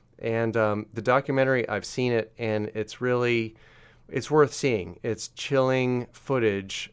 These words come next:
um, taken at great personal risk by activists in, um, in China, showing the extent of the surveillance state there. And it's really,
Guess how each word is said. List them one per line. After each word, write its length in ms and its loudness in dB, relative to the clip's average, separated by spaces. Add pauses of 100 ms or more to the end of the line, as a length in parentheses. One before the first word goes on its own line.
(160)
um, 480 -4 (160)
taken 400 0
at 140 0
great 260 -2
personal 340 -4
risk 440 -2 (100)
by 640 0
activists 800 -6 (880)
in, 480 2 (420)
um, 380 -4 (100)
in 160 2
China, 600 0
showing 580 0
the 260 -2
extent 540 -4
of 260 -6
the 80 -10
surveillance 540 0
state 300 -6
there. 360 2 (600)
And 180 0
it's 180 -2
really, 540 2